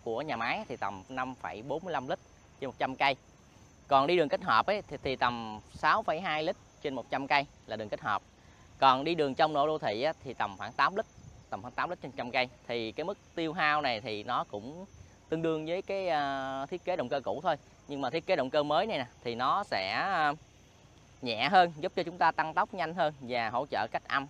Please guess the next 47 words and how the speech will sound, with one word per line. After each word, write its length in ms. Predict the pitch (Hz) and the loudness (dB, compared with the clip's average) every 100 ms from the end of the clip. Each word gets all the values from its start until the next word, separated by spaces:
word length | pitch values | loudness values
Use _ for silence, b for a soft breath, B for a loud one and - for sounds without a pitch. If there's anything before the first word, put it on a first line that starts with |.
| - | -12
Và 260 | 117 113 98 B B - | -8 -6 -6 B B 4
đặc 160 | 147 | 6
biệt 140 | 165 147 | 6 6
cái 120 | 196 | 4
động 140 | 165 | 4
cơ 120 | 185 | 4
mới 160 | 180 208 | 6 6
này 100 | 233 | 6
nghe 140 | 175 | 4
quý 100 | 180 | 4
anh 80 | 214 | 2
chị, 200 | 165 127 151 - B B - | 4 2 0 -14 B B 2
khi 120 | 208 | 4
chúng 160 | 220 | 6
ta 100 | 214 | 6
đứng 140 | 190 233 | 6 4
phía 100 | 254 | 4
sau 180 | 208 190 | 4 6
xe 200 | 190 175 | 4 4
này 80 | |
nè, 60 | 143 - - | 2 -2 -10
hầu 200 | - 131 | 2 4
như 500 | 139 131 156 175 165 165 | 4 0 0 0 -2 -4
cái 160 | 202 208 | -2 2
bộ 160 | 131 | 4
lọc 200 | 127 113 | 6 4
của 80 | 160 | 4
nó, 200 | 170 220 - | 0 0 -2
nó 120 | 175 | -6
sẽ 200 | 196 139 | 2 0
khử, 460 | - 104 107 160 339 - b b b - | 2 -4 -2 -4 -6 -8 b b b -12
nó 60 | |
xử 360 | 180 113 117 156 | -6 -4 -4 -4
cái 100 | 208 | -4
mùi 220 | 175 123 | -2 0
dầu, 240 | 123 117 113 | 4 4 2
hầu 180 | 117 | -6
như 160 | 117 139 | -6 -6
là 100 | 123 | -6
nó 100 | 117 | -6
sẽ 240 | - 127 156 - | -6 -6 -8 -2
tan 200 | 165 156 | 0 2
biến 120 | 160 | 0
cái 80 | 220 | -4
mùi 180 | 196 123 | -4 0
dầu 180 | 120 | 2
luôn. 120 | 113 | 2